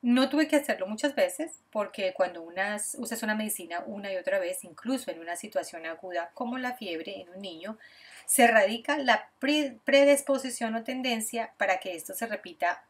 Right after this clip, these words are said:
una y otra vez. Entonces, por eso estaba mejor. Entonces, la idea esta noche, oh,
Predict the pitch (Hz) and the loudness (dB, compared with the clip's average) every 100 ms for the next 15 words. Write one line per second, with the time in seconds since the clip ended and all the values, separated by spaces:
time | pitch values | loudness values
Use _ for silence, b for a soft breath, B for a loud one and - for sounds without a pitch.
0 | - 214 190 190 - _ _ 247 240 165 | -2 -2 0 -4 -6 _ _ -6 0 0
1 | 160 165 190 262 - - - - _ _ | 0 -2 4 4 2 -6 -10 -20 _ _
2 | _ _ B B B 214 196 196 - 208 | _ _ B B B -8 -2 -4 -2 -4
3 | 208 - _ _ _ _ _ - 185 165 | -4 -4 _ _ _ _ _ -4 -2 -2
4 | - 185 196 180 196 226 320 - - - | -6 -2 4 4 4 4 4 4 -4 -10
5 | - _ _ _ B B B B _ _ | -12 _ _ _ B B B B _ _
6 | 269 311 311 320 269 269 233 285 302 320 | 2 6 6 6 8 8 10 8 8 6
7 | 349 277 277 320 311 240 - 254 269 _ | 6 4 6 4 6 2 2 -2 -4 _
8 | _ _ _ _ _ - 269 220 - | _ _ _ _ _ 8 12 12 10